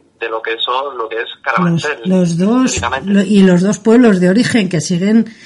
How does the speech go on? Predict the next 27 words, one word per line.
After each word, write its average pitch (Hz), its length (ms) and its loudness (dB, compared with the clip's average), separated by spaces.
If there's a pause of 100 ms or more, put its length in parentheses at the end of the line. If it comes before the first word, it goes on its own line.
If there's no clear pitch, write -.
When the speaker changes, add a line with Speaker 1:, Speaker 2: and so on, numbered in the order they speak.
(240)
Speaker 2:
siguen 202 540 2 (480)
Speaker 1:
Exacto. - 20 2
Speaker 2:
estando 170 360 2
marcados, 165 480 -2
claro, 208 280 -2
Carabanchel 151 520 -2
Alto 170 200 -4
y 190 60 -4
Carabanchel 143 580 -2
Bajo. 165 340 -6 (540)
Para 165 380 0
quien 165 240 0
Speaker 1:
Sí, 160 100 2
sí. 160 140 2
Speaker 2:
no, 175 320 2
no 196 180 2
sé, 196 500 0
para 170 200 0
quien 165 140 0
nos 165 180 0
esté 170 220 -2
escuchando, 220 680 0
que 196 140 -2
no 190 420 2
conozca, 180 600 0
bueno, 170 300 0
Carabanchel, 160 760 0